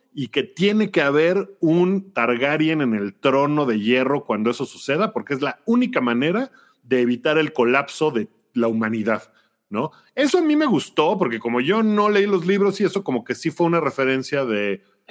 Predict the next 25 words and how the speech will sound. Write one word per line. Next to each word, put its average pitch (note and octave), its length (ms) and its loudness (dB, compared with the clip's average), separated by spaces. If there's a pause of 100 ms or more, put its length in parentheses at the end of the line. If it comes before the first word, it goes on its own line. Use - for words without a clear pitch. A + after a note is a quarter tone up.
(120)
eh, A#2 520 -4
o D3+ 100 -4
sea, F#3+ 80 2
es F3 80 0
una G#3 160 4
referencia E3 420 0
directa D#3 680 0
a A2 300 0
lo A2+ 200 0
otro C#3+ 300 -2
que B2 140 -2
ya A#2+ 140 0
sé D3+ 380 0
y A#2+ 120 -6
que, G#2+ 180 -4
insisto, A#2 440 -2
espero F3 380 0
que C#3+ 100 0
medio B2 320 2
ahí C#3+ 80 0
se C#3 180 -4
queden C3+ 320 0
ya B2+ 140 2
esas C3 180 0
referencias A#2+ 640 -4